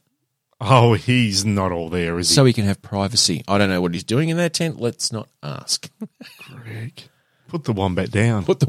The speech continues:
Speaker 2: wombat down. <laughs> Maybe that's why they do square poos. I have got no <laughs> idea.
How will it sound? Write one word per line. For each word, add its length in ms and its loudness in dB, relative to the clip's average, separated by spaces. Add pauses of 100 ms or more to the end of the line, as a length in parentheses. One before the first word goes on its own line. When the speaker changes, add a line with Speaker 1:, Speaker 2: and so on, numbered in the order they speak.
(140)
Speaker 2:
wombat 360 8
down. 160 6 (180)
<laughs> 180 -20
Maybe 240 -2
that's 160 4
why 80 4
they 100 4
do 120 2
square 300 2
poos. 340 -4 (420)
I 160 4
have 140 0
got 180 -4
no 380 0
<laughs> 200 6
idea. 640 4